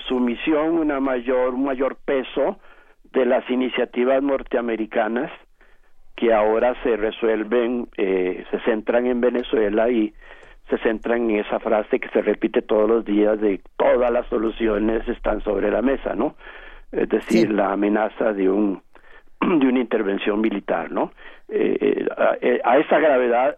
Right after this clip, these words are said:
Speaker 1: hemos llegado, a esa gravedad hemos llegado cuando el, el continente entero tendría que haber, bueno, felizmente ha habido reacciones, reacciones,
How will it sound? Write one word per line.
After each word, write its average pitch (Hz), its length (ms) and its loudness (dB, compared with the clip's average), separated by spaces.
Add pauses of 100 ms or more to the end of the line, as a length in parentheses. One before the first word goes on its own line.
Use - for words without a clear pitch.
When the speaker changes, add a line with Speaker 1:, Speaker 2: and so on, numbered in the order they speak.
(140)
Speaker 1:
hemos 110 300 -4
llegado, 104 540 0 (580)
a 110 120 0
esa 135 200 -2
gravedad 113 500 2
hemos 120 260 0
llegado 110 440 0
cuando 104 320 -2
el, 101 180 -6
el - 180 -6
continente 110 640 -2
entero 120 460 0
tendría 107 340 -2
que 120 120 -2
haber, 110 260 0 (1000)
bueno, 147 180 2 (160)
felizmente 135 540 2
ha 131 40 4
habido 123 240 0
reacciones, 117 560 -2 (240)
reacciones, 107 720 0